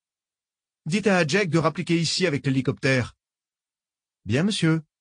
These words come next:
L'agent James Leonard sortit du bureau de Colben et lui fit signe. « Monsieur Barrent vous appelle sur la ligne trois. » Colben referma la porte. « Ici Colben. » «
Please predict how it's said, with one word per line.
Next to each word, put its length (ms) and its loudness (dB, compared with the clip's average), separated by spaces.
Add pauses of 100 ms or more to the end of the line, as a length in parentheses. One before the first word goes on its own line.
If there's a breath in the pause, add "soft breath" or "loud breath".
(1800)
L'agent 340 2
James 320 -2
Leonard 540 0
sortit 400 -4
du 80 -4
bureau 240 0
de 80 -6
Colben 380 0
et 40 0
lui 120 -4
fit 160 -10
signe. « 340 -10 (1300)
Monsieur 320 0
Barrent 460 4
vous 220 -2
appelle 380 2
sur 220 -2
la 140 0
ligne 280 0
trois. » 340 -4 (1500)
Colben 340 0
referma 360 -4
la 100 -8
porte. « 440 -20 (1120)
Ici 260 -2
Colben. » « 540 2